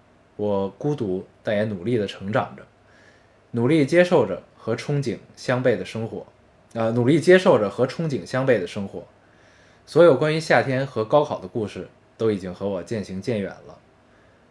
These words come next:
我再也不会穿着千篇一律的校服，再也不会有做不完的文综卷子，再也不会为数学的最后一题而抓耳挠腮，再也不会因为哪个男孩子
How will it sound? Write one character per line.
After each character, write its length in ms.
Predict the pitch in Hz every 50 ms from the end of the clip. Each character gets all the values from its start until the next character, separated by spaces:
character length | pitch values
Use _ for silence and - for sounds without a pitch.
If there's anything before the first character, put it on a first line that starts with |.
| _
我 200 | - 107 110 110
再 200 | 110 - 165 143
也 80 | 123 107
不 160 | 101 - 110
会 160 | 131 143 120
穿 200 | 107 - - 139
着 80 | 127 120
千 220 | 110 - 143 139
篇 180 | 139 147 143 135
一 140 | 120 107 110
律 160 | 123 131 123
的 60 | 117
校 200 | 120 - 151 113
服， 360 | 101 - - 92 92 101 - - _ _ _ _ _ _ _ _ _ _ _ _ _
再 160 | - 131 113
也 100 | 101 98
不 140 | 90 101 101
会 260 | 101 117 101 95 - - -
有 160 | 92 92 90
做 160 | 90 - 110 101
不 100 | 107 98
完 180 | 90 80 87
的 120 | 104 110 98
文 180 | 90 95 98
综 180 | 110 127 135 139
卷 240 | 139 175 143 101 92
子， 120 | - - _ _ _ _ _ _ _ _ _ _ _ _ _
再 140 | - 123 104
也 80 | 95 92
不 160 | 92 98 98
会 320 | 95 113 107 98 87 - - _ _ _ _ _ _ _ _ _ -
为 280 | 113 107 107 104 104
数 180 | 101 - - 123
学 220 | 117 - 98 98
的 140 | 98 113 107
最 180 | 104 - 139 117
后 160 | 113 120 107
一 100 | 95 92
题 320 | 92 - - 92 85 85 -
而 180 | - 90 85 87
抓 200 | 92 - 110 101
耳 180 | 95 85 76 -
挠 120 | - 90
腮， 260 | 92 - 107 95 92 92 - _ _ _ _ _ _ _ _ _ _ _ _ _ _ _ _ _ _ _ _ _ _ _ _ - - - _ _ _ _ _ _ _ _ _ _ _ _ -
再 160 | - 151 131
也 60 | 117
不 120 | 104 117 127
会 160 | 156 151 135
因 140 | 135 151 151
为 180 | 151 151 151 - - _ _ _ _
哪 140 | - 101 95
个 100 | 95 98
男 200 | 95 101 117 143
孩 220 | 147 - 92 101
子 240 | 110 113 139 123 -